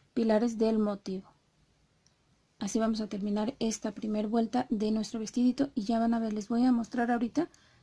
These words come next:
y se van a ir bien rápido. Aquí debajo, si ven, nos va a tocar lo mismo que nos tocó debajo de la otra pieza del brazo, de la sisa. Aquí está mi sisa. Esto mismo me va a tocar ahora. Ya estoy en el cuadrito de la otra sisa.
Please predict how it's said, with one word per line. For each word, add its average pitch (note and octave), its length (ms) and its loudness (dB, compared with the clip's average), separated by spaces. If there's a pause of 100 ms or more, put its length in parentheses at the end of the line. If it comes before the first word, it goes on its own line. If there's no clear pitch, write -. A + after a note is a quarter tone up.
(120)
y - 40 -6
se A#3+ 100 2
van A#3 140 6
a A#3 80 6
ir A#3 120 4
bien A#3 220 4
rápido. G#3 400 -6 (200)
Aquí A3+ 280 4
debajo, C4 360 6
si B3+ 120 0
ven, A3+ 220 2
nos A3+ 180 0
va G#3 60 0
a G3+ 60 -4
tocar A3 240 -2
lo A3 160 2
mismo B3+ 480 8 (640)
que B3 120 2
nos A3 160 2
tocó A3+ 400 -2
debajo G#3+ 380 2
de A3+ 100 2
la G#3 120 0
otra G#3 200 -2
pieza G#3+ 320 -4
del G#3 160 -2
brazo, A#3 420 -4 (440)
de G#3+ 200 -2
la G#3+ 240 -6
sisa. - 400 2 (920)
Aquí - 120 -14
está G#3+ 220 -2
mi G#3 120 -2
sisa. A#3 420 0 (600)
Esto B3+ 300 2
mismo A#3 320 4
me G#3+ 100 2
va G3+ 80 0
a G3 60 -4
tocar G3+ 400 -6
ahora. G#3+ 420 -2 (2750)
Ya A3+ 120 -2
estoy G#3+ 340 0
en G#3+ 140 4
el G3+ 120 0
cuadrito A3 500 2
de A#3 120 4
la G3 160 -4
otra G3 240 -6
sisa. C#4 400 2